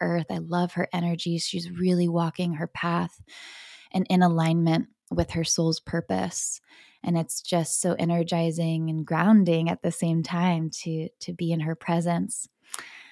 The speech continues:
So we talk about her recovery to substance, particularly alcohol, and then talk about cycle syncing and different herbs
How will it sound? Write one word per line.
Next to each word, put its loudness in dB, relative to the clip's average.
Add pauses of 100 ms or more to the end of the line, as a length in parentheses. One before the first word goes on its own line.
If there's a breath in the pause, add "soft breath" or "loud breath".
(380 loud breath)
So 4
we 8
talk 2
about 4
her 2
recovery 2 (460)
to 0 (680)
substance, 2
particularly 0
alcohol, 0 (840 loud breath)
and 8
then 8
talk -2
about 0
cycle 0
syncing -4 (640)
and 0
different 0 (100)
herbs 0